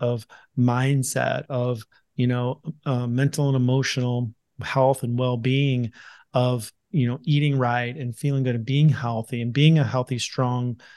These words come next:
fit human being, um, in all areas of our lives. So I,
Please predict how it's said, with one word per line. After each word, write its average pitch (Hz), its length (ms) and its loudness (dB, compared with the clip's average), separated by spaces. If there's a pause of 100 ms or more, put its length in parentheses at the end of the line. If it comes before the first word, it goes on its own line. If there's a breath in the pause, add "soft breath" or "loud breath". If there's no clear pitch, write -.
(480 soft breath)
fit - 460 2
human 127 440 0
being, 120 480 -4 (580)
um, 117 360 -2
in 127 180 -2
all 123 440 -2
areas 131 420 -6
of 143 120 -14
our 139 100 -8
lives. 143 400 -10
So 123 400 -2
I, 143 100 2